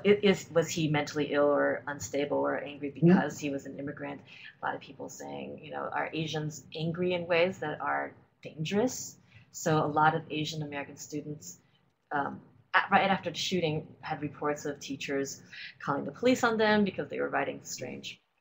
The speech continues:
Speaker 1: you know, creative writing essays in class, or they were acting belligerently, um, in ways that frightened them. I, I don't wanna say that this is equivalent to being shot, but, um, there's definitely ways in which these stereotypes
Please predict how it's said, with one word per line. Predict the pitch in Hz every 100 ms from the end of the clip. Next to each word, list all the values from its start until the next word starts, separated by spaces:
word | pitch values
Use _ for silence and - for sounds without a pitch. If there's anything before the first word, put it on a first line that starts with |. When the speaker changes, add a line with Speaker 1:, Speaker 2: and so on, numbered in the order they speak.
| _
Speaker 1:
you | -
know, | - - _ _ _
creative | - 156 156 -
writing | - 143 143
essays | - 160 143 143
in | -
class, | - 139 143 143
or | 143
they | 139 139
were | 139 - - - -
acting | 170 - 156 147 147 - - _ _ 170 156
belligerently, | 151 151 147 143 151 147 147 151
um, | 135 135 135
in | 139
ways | 139 139
that | 135 -
frightened | 143 - 143
them. | 139 143 - - - -
I, | 220
I | -
don't | 269
wanna | 254 208
say | 208 311
that | -
this | - -
is | 151
equivalent | 147 - 190 170 -
to | 143
being | 135 131
shot, | - 147 - - - -
but, | - 151 147
um, | 151 139 139 131 -
there's | 160 151 - -
definitely | 214 - - 147
ways | 147 151 156
in |
which | 135 - -
these | 139 135 -
stereotypes | - 147 143 - 139 -